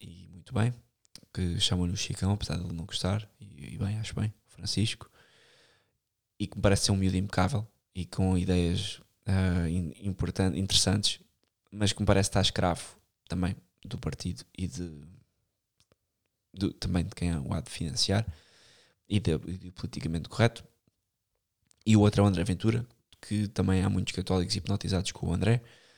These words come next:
Faço aqui o disclaimer, conheço o André, hum, tive, partilhámos muito momento, alguns momentos,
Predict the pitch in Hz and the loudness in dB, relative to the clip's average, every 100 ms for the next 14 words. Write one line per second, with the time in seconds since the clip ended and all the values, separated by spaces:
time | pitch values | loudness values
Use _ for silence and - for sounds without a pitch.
0 | _ _ - 101 - 107 104 87 - 113 | _ _ 0 2 2 2 0 2 2 4
1 | 123 131 - 104 104 - 92 90 117 131 | 4 2 -2 2 2 2 0 4 4 4
2 | - _ _ _ - 98 101 95 95 95 | 0 _ _ _ 0 2 2 0 -4 -8
3 | 95 98 110 _ _ _ _ _ _ _ | -16 -20 -20 _ _ _ _ _ _ _
4 | _ _ _ _ _ - 101 107 73 - | _ _ _ _ _ -2 4 4 4 0
5 | - - 107 98 98 101 - 98 98 92 | -6 2 2 2 0 -2 -2 -2 -2 -4
6 | - _ 65 95 104 98 92 92 - | -10 _ -6 -2 0 0 -2 -2 -4